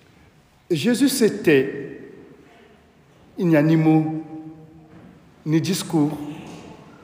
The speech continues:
ni parole. Tout discours sera superflu. Juste un geste accompagnant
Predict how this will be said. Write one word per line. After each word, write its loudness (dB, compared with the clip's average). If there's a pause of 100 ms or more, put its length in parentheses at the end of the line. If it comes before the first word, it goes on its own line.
(420)
ni 4
parole. -2 (1600)
Tout 6
discours 6
sera 4
superflu. 0 (2500)
Juste 2 (280)
un 8
geste 2 (800)
accompagnant 4